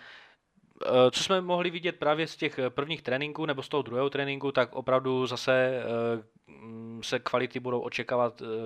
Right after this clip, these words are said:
vedle Mercedesu taky od, eh, McLarenu, který se teďko, mm, plus minus, nechci říct už trápí, ale prostě nenašel ten svůj rytmus.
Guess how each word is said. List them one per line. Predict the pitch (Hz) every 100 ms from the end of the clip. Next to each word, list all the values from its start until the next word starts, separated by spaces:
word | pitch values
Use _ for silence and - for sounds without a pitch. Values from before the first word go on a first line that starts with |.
| 110
vedle | 113 120
Mercedesu | 123 120 117 123 117 - 127 - -
taky | - - 127
od, | 120 110 104
eh, | 101
McLarenu, | 110 - 127 127 135 160 - -
který | - 113
se | 110
teďko, | 120 117 127
mm, | 117 117 104 104 - 110 110
plus | 135 120
minus, | 131 147 135 - - 127
nechci | 135 139
říct | 139
už | 139 -
trápí, | - 117 - 131 131
ale | 127 127 123 120
prostě | 123 - 127
nenašel | 120 120 120 -
ten | 123 123
svůj | - 131
rytmus. | 127 - 143